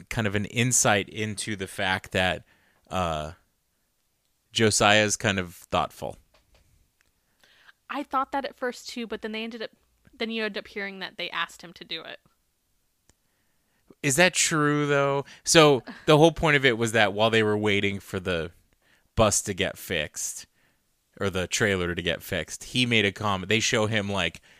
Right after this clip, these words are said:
Speaker 1: going out to pick, like, wild flowers that are on the side of the road. And then there's a point where he's like, "Well, the girls kept talking about it, so I decided to come and get 'em for 'em."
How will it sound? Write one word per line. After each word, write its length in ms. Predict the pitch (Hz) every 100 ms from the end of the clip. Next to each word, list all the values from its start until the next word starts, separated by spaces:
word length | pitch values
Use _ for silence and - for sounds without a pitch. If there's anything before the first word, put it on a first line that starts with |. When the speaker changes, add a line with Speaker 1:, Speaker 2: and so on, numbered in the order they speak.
| _ 101
Speaker 1:
going 440 | 117 107 104 107
out 420 | 92 98 98 - _ -
to 220 | - 95
pick, 520 | - - 104 - - - _ _ _
like, 180 | 98 -
wild 460 | 95 98 90 87 90
flowers 680 | - 90 82 76 73 82
that 140 | 87 85
are 100 | 82
on 140 | 80
the 60 | 85
side 480 | - 87 69 67 - _ _ _ _ _
of 140 | 87
the 100 | 87
road. 420 | 82 67 62 62 98 _ -
And 180 | 101
then 420 | 101 95 92 90 - _ _
there's 160 | 104 101
a 60 |
point 320 | - 123 110
where 320 | 95 101 92 87 - -
he's 240 | 120 107
like, 200 | 107 104
"Well, 220 | 131 135
the 80 | 127
girls 240 | 120 127 -
kept 220 | 120 98
talking 380 | 117 104 - 95
about 280 | 90 90 82
it, 140 | 73
so 100 | 98
I 60 | 90
decided 360 | 90 - 87 80
to 60 |
come 220 | 78 82 82
and 80 |
get 140 | 78 55
'em 120 | -
for 240 | - 80
'em." 120 | 58